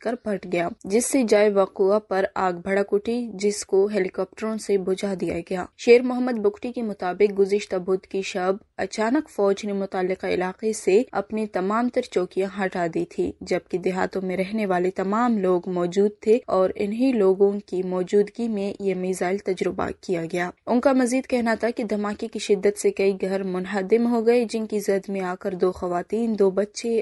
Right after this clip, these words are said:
और एक मर्द शदीद जख्मी हो गए। जख्मियों में हेवत बुगटी,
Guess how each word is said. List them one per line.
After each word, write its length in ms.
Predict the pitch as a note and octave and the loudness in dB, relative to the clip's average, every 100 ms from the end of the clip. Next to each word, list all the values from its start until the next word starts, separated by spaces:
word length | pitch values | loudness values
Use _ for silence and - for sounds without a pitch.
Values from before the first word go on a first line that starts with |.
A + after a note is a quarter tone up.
| - | -4
और 160 | F3+ | -6
एक 180 | E3+ E3+ | -6 -8
मर्द 300 | F3+ F3+ F#3 | -10 -10 -10
शदीद 400 | - F#3+ F3+ F3 - | -8 -8 -6 -8 -6
जख्मी 360 | G3 G3+ - A#3+ | -4 -4 -2 -4
हो 200 | G#3 F3 | -2 -2
गए। 240 | F3 F3+ - G3+ | -2 -6 -6 2
जख्मियों 400 | A3+ C4 C4 C4+ | 2 4 2 4
में 340 | B3+ A#3 A#3+ A3+ | 2 2 -2 -2
हेवत 380 | G#3+ G3+ G3+ F#3+ | 0 2 0 0
बुगटी, 520 | G3 F#3+ - A3+ | 0 -2 -4 -4